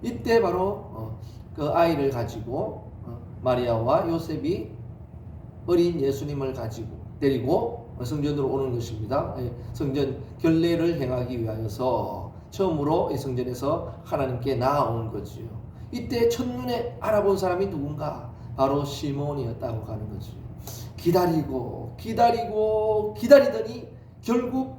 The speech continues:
만나게 되었고, 또 수많은 사람은 그냥 지나쳤겠지만은 이 시몬은 첫눈에 알아볼 수 있었지요. 바로 성령의 감동이었겠습니다마는 이런 간절한, 간절한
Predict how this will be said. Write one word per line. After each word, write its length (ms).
만나게 580
되었고, 680
또 420
수많은 640
사람은 320
그냥 200
지나쳤겠지만은 1080
이 80
시몬은 680
첫눈에 880
알아볼 380
수 140
있었지요. 480
바로 140
성령의 440
감동이었겠습니다마는 1600
이런 280
간절한, 1000
간절한 880